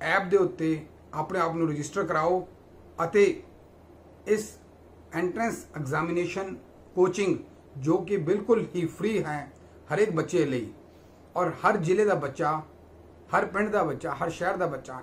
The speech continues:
ਇਹਦਾ ਫਾਇਦਾ ਉਠਾ ਸਕਦਾ ਹੈ, ਉਹ ਇਹਦੇ ਵਿੱਚ, ਇਹਦਾ ਫਾਇਦਾ ਉਠਾਉਣ ਦੀ ਕੋਸ਼ਿਸ਼ ਕਰੋ। ਆਪ ਸਭ ਨੂੰ ਇੱਕ ਵਾਰ ਫੇਰ parents, ਬੱਚਿਆਂ ਨੂੰ ਔਰ ਸਾਡੇ teacher ਸਾਹਿਬਾਨਾਂ ਨੂੰ, ਸਾਰਿਆਂ ਨੂੰ ਬੇਨਤੀ ਹੈ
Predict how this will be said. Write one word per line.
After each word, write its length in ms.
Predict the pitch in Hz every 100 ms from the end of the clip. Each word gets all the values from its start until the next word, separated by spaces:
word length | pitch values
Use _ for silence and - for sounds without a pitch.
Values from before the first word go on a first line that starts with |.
| 151
ਇਹਦਾ 180 | 156
ਫਾਇਦਾ 220 | 147 139 143
ਉਠਾ 260 | 131 143
ਸਕਦਾ 340 | 151 139 135 135
ਹੈ, 240 | 143 143 - - -
ਉਹ 320 | 180 185 180 - - - -
ਇਹਦੇ 220 | 160 170
ਵਿੱਚ, 200 | 156 147 - -
ਇਹਦਾ 160 | 170 165
ਫਾਇਦਾ 220 | 139 147
ਉਠਾਉਣ 400 | 143 135 135 135
ਦੀ 180 | 165 180 - -
ਕੋਸ਼ਿਸ਼ 320 | 165 135 165 -
ਕਰੋ। 260 | 101 98 - - - - -
ਆਪ 280 | 147 - -
ਸਭ 220 | 175 190
ਨੂੰ 300 | 185 185 180 -
ਇੱਕ 160 | 160 156
ਵਾਰ 120 | 147
ਫੇਰ 360 | - 180 196 - - - -
parents, 540 | 165 202 208 - - - - -
ਬੱਚਿਆਂ 440 | 135 143 - 190 175
ਨੂੰ 300 | 170 170 - -
ਔਰ 300 | 160 160 - - - -
ਸਾਡੇ 240 | 160 165
teacher 320 | 165 180 202
ਸਾਹਿਬਾਨਾਂ 380 | 175 160 147 147
ਨੂੰ, 100 | 147
ਸਾਰਿਆਂ 260 | 151 170 185
ਨੂੰ 100 | 139
ਬੇਨਤੀ 400 | 143 156 160 165
ਹੈ 200 | 175